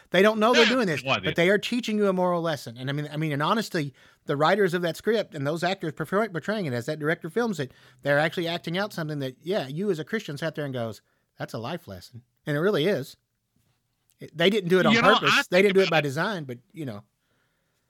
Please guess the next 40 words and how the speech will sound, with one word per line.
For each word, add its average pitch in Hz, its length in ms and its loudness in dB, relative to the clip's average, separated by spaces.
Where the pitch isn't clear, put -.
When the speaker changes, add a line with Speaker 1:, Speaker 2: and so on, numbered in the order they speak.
Speaker 2:
And 208 160 2
I 262 160 0
think 285 200 -4
about 196 200 0
that 143 140 -2
life 127 260 2
lesson 120 340 -6
every 120 300 -2
time 139 320 0
that 92 120 -2
I 110 140 2
hear 113 220 0
they 104 160 2
found 107 300 0
a 92 60 -2
new, 104 440 0
some 98 320 -2
insect 104 520 0
and 82 160 -4
sap. 98 460 -2
I'm 95 140 -4
like, 95 180 -2
"Please 170 320 -2
don't, 135 260 -2
don't, 147 200 0
don't 170 200 2
distract, 180 460 0
don't 165 200 -2
distract 170 460 -2
its 151 140 -8
D 143 180 -4
N 135 80 -4
A. 131 260 -6
Don't, 147 100 6
Speaker 1:
No. 123 60 6
Speaker 2:
I - 20 4
don't 165 240 2
want 147 220 2
these 139 140 -2
dinosaurs 131 240 -2